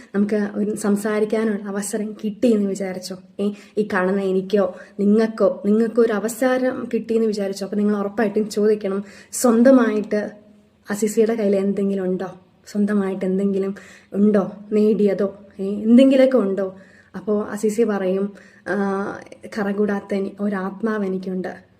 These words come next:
കറകൂടാത്ത ഒരാത്മാവ്." ഈ ലോകത്തില് ഒരാത്മാവ് പോലും നഷ്ടപ്പെടരുതെന്ന് ക്രിസ്തു എത്രത്തോളം ആഗ്രഹിച്ചു, അതുപോലെ തന്നെയാണ് ഫ്രാൻസിസ് അസിസി. അത്രത്തോളം ആഗ്രഹിച്ചിരുന്നു ഒരാത്മാവ് പോലും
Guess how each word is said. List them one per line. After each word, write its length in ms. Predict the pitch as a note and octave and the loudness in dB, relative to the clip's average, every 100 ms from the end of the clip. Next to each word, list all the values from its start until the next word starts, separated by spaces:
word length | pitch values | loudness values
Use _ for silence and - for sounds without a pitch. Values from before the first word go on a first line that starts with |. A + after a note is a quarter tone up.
| - | -10
കറകൂടാത്ത 500 | G#3 F#3+ F#3+ F#3+ F#3 | -4 -2 -2 -4 -4
ഒരാത്മാവ്." 600 | G3 F#3 F#3 G3 F#3 F#3 - - - | -4 -4 -6 -6 -4 -6 -10 -20 -2
ഈ 100 | A3+ | 4
ലോകത്തില് 680 | A#3 A3+ A3+ A#3 B3+ A3 G#3+ B3+ - - | 6 6 6 6 4 4 2 -2 -12 2
ഒരാത്മാവ് 840 | B3+ B3 B3 B3+ C4+ C#4 C#4 D4 | 6 6 4 2 2 4 4 6
പോലും 460 | C4 A#3+ A3+ A3+ A3 | 6 6 4 2 -2
നഷ്ടപ്പെടരുതെന്ന് 880 | G3+ - B3+ A#3+ G#3 G#3 G#3 G3+ G#3+ G#3+ - - _ _ _ _ | -4 -4 -2 0 0 0 0 0 -2 -4 -16 -20 _ _ _ _
ക്രിസ്തു 320 | B3+ B3+ - | 2 2 4
എത്രത്തോളം 580 | C4+ B3+ A#3+ A#3+ A#3+ B3 | 4 4 0 2 4 4
ആഗ്രഹിച്ചു, 480 | A3+ G#3 A3 A3 A3 | 2 0 0 -2 -2
അതുപോലെ 560 | G#3 A3 A3 B3+ C4 A#3 | -4 -4 0 2 4 2
തന്നെയാണ് 340 | A3 G#3+ G#3 | 0 -4 -10
ഫ്രാൻസിസ് 400 | G3+ F#3+ G3 - | -10 -10 -10 -12
അസിസി. 320 | G3+ G3 - - - _ _ _ _ | -10 -10 -12 -16 -18 _ _ _ _
അത്രത്തോളം 440 | - A3 C4 C4 | -6 6 8 8
ആഗ്രഹിച്ചിരുന്നു 600 | B3 G3+ G#3 G#3+ A3 G3+ | 4 0 0 0 0 -2
ഒരാത്മാവ് 540 | G3+ G3+ G3+ G#3+ G#3+ A#3 | -2 -2 -4 -2 2 4
പോലും 340 | G#3+ G#3+ C#4+ | 6 6 4